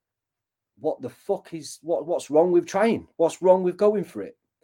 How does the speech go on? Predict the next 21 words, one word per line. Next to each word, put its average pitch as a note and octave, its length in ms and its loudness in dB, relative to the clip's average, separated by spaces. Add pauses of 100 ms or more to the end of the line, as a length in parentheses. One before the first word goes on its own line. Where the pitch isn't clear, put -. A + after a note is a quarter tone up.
(420)
So F3+ 180 2
many F3+ 160 4
people F#3 320 -4
are B2 60 -2
fearful F3 580 -2
of C3+ 80 -2
trying D#3+ 380 4
something, A2+ 420 -8
and B2+ 140 -4
the C3 60 -4
worst F#3 280 2
that D#3+ 120 -6
can D#3 100 -2
happen D3 320 -4
is A2 100 -12
you A2 80 -12
stay B2 220 -4
in A#2+ 40 -6
the G#2+ 60 -10
same A#2+ 300 -6
place. G#2+ 420 -12